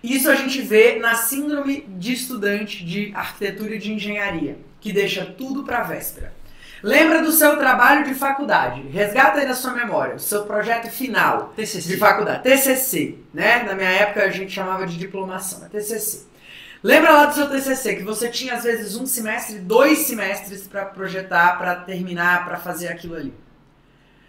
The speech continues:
Speaker 1: Agora distribui em volume de trabalho ao longo do semestre, vamos pegar no semestre e vamos ver o volume de trabalho que você fez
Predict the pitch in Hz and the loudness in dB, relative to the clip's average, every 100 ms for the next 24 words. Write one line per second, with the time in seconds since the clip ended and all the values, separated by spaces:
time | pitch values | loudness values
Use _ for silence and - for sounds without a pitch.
0 | _ - - 269 302 311 - 208 302 - | _ 0 4 10 10 10 6 2 2 4
1 | 339 330 285 311 339 - - - 254 277 | 2 2 4 6 6 4 -2 -6 2 2
2 | 262 277 277 302 359 311 320 320 269 190 | 4 4 4 2 0 -2 0 2 6 8
3 | 175 180 220 - - _ _ _ _ - | 8 6 0 -8 -18 _ _ _ _ 2
4 | 208 254 302 339 311 302 - 311 226 202 | 6 8 6 4 2 2 2 2 4 4
5 | 220 - 254 311 349 269 254 - 196 180 | 2 -4 -6 -2 0 2 0 -4 -2 -2
6 | 175 - - 226 233 262 285 208 - - | -2 -4 -10 -6 -4 -2 0 0 -2 -8
7 | 226 196 254 262 285 330 330 330 320 285 | -12 -4 2 4 4 2 -2 0 2 4
8 | 220 196 202 240 - - 247 233 233 254 | 6 6 4 -2 -10 -10 -6 -2 -2 2
9 | 247 269 - - - - 254 247 240 247 | 2 2 -4 -14 -16 4 8 10 8 2
10 | 269 - - | -2 -4 -6